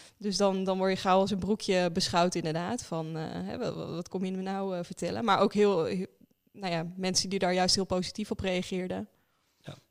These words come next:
Speaker 1: Ja.
Speaker 2: Hoe, hoe ging je daarmee om dan, op, op z-, met zo'n situatie, als, eh, je als het broekje gezien werd?
Speaker 1: Ehm, nou ja, toch aan,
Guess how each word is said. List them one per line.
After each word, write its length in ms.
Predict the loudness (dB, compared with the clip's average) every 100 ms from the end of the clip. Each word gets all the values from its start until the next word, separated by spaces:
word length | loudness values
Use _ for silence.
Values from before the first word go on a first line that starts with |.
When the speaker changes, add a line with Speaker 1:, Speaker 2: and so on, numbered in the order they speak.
| _
Speaker 1:
Ja. 180 | -4 -2
Speaker 2:
Hoe, 80 | 0
hoe 80 | 2
ging 120 | 4
je 60 | 6
daarmee 260 | 6 6 4
om 80 |
dan, 240 | 4 0 -2
op, 160 | -8
op 180 | -6 -8
z-, 60 | -6 -8
met 120 | -8 -8
zo'n 100 | -8
situatie, 600 | -6 -6 -6 -6 -8 -6
als, 280 | -6 -6 -4
eh, 200 | -2 -2 -4 -8 -12
je 120 | -8
als 140 | -8
het 80 | -6
broekje 220 | -4 -4
gezien 280 | -4 -6 -4
werd? 260 | -4 -6 -12 _ _ _ _ _ _ _
Speaker 1:
Ehm, 720 | -2 0 2 2 2 0 -2 -4 -12 _
nou 180 | 0
ja, 120 | 2 2
toch 220 | 2 2
aan, 420 | 2 2 2 -2